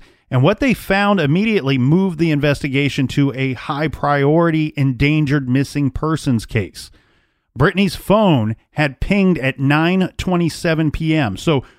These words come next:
twenty-nine minutes after her last text to her boyfriend, John. Now, this,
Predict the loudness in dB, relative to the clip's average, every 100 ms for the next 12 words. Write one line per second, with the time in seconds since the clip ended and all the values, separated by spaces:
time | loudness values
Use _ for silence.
0 | _ -2 2 2 4 2 2 2 2 2
1 | 0 -2 -4 0 0 0 0 -2 -2 -2
2 | 0 0 0 0 -2 -6 -20 _ -4 -2
3 | -4 -12 -16 -2 0 2 0 0 0 0
4 | -2 0 2 2 0 -8 _ _ _ _
5 | _ _ _ 0 2 2 0